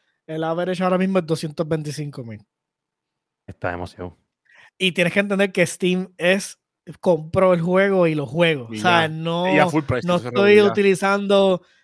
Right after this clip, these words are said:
Speaker 1: Game Pass, no estoy utilizando un carajo. Estoy, lo voy a comprar porque yo lo quiero comprar.
Speaker 2: Si yo pongo, yo pongo, si pongo un número ahí a lo loco, yo pongo que por lo menos de novecientos mil a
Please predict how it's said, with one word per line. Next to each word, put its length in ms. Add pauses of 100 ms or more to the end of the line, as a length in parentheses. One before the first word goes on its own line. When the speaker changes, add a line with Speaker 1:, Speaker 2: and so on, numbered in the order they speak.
(200)
Speaker 1:
Game 400
Pass, 220
no 80
estoy 220
utilizando 500
un 180
carajo. 460
Estoy, 520 (240)
lo 200
voy 160
a 80
comprar 340
porque 180
yo 80
lo 100
quiero 180
comprar. 360 (500)
Speaker 2:
Si 120
yo 100
pongo, 260
yo 160
pongo, 320
si 220
pongo 260
un 220
número 300
ahí 100
a 80
lo 140
loco, 380
yo 100
pongo 240
que 320 (500)
por 120
lo 120
menos 260
de 80
novecientos 680
mil 480
a 920